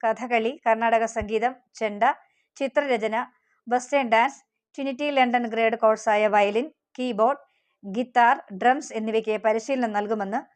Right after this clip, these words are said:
സൂര്യൻ, ഭാഗ്യലക്ഷ്മി, ദർശന എന്നിവർ വാർത്താ സമ്മേളനത്തിൽ പറഞ്ഞു. പത്തനംതിട്ട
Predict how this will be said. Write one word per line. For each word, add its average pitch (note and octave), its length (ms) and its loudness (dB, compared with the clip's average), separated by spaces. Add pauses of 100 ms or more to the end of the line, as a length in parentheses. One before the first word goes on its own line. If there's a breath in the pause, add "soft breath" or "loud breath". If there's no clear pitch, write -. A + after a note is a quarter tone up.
(300)
സൂര്യൻ, C4 360 2 (160)
ഭാഗ്യലക്ഷ്മി, A#3 840 -2
ദർശന A3+ 360 -6
എന്നിവർ G#3 400 -2 (260 soft breath)
വാർത്താ B3 320 12
സമ്മേളനത്തിൽ A3+ 500 4
പറഞ്ഞു. G3+ 380 2 (180)
പത്തനംതിട്ട A3+ 340 -2